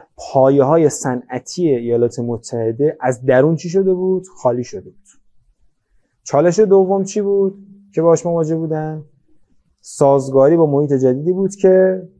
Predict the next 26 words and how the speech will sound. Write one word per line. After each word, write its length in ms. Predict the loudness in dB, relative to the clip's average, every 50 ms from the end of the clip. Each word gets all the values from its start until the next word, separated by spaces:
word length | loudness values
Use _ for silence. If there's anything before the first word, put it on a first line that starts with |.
| _ -20 _ _ _ -6
یعنی 280 | -4 -2 0 -2 -2
جنگ 360 | -2 -2 -2 0 0 0 -2 -2
سرد 760 | 0 2 2 2 2 2 2 4 4 4 4 2 0 -4 -10 _ _ _ _ _
جدید 500 | -4 -2 -2 -2 -2 -4 -6 -6 -10 -16 -20 _ _ _ _ _ _ _ _ _ _ _ _ _ _
که 100 | -10 -8
توسط 480 | -4 -4 -2 0 0 0 -2 -2 -2 -2
رقابت 680 | 0 0 0 0 2 2 2 4 4 2 2 2 2
ژئوپلیتیکی 1000 | 4 6 6 6 6 4 2 2 2 0 -2 -8 -4 -2 -2 -2 -2 -4 -6 -10 _ -4
و 80 | -4
امنیتی 560 | -4 -2 -4 -6 -6 -6 -8 -8 -6 -8 -8
تعریف 320 | -8 -6 -8 -8 -8 -10 -14
شده 260 | -12 -12 -10 -10 -10
بود 240 | -12 -12 -14 -16 -16 _ _ _ -20 -20 -16 -10
و 60 | -10
اثرات 400 | -8 -8 -8 -8 -6 -4 -4 -4
اقتصادی 720 | -6 -8 -8 -10 -12 -10 -10 -10 -10 -8 -6 -6 -4 -4 -6 -10 -14 _ -16
مهمی 500 | -16 -14 -10 -8 -8 -8 -8 -10 -14 -18
داشت. 600 | -20 -20 -20 _ _ -20 -20 -20 -20 _ _ _ _ _ _ _ _ _ _ _ _ _ _ _ _ _ -20
ما 180 | -18 -14 -8 -2
باید 300 | 0 0 0 0 -2 -6
می‌مدیم 380 | -4 -2 -2 -2 0 -2 -2
خودمون 340 | 0 0 0 0 0 -2 -2
با 100 | -2 -2
این 120 | -4 -4 -6
فضای 320 | -6 -6 -4 -4 -4 -2
جدید 200 | 0 -2 -2 -2